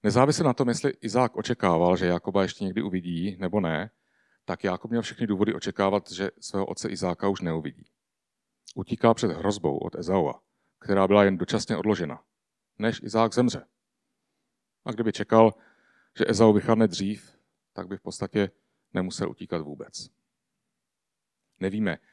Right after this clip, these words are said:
kolik Jákobovi bylo, když odcházel. Určitě víc než čtyřicet a určitě méně než devadesát. Můj velmi nepřesný odhad je čtyřicet pět až šedesát. Každopádně ta čísla pro nás mohou být matoucí.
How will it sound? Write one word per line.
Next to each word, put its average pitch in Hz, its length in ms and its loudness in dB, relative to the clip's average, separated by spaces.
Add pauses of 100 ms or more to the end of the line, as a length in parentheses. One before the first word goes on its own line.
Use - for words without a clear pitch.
(220)
kolik - 480 -2 (140)
Jákobovi 90 460 0
bylo, 85 260 4
když 76 140 -8
odcházel. - 540 -4 (600)
Určitě 120 360 2
víc 98 160 0
než 101 140 0
čtyřicet - 600 0 (460)
a 110 60 2
určitě 101 300 0
méně 95 280 4
než 95 120 4
devadesát. 85 580 0 (1600)
Můj 98 80 4
velmi 113 240 8
nepřesný 107 420 2
odhad 98 200 0
je 104 100 4
čtyřicet 98 400 -6
pět - 160 -2
až 104 100 -6
šedesát. - 680 -6 (1040)
Každopádně 127 580 4 (200)
ta 104 120 -4
čísla 98 580 -4 (160)
pro 104 140 -4
nás 104 160 -2
mohou 104 180 0
být 101 140 -6
matoucí. 98 640 -4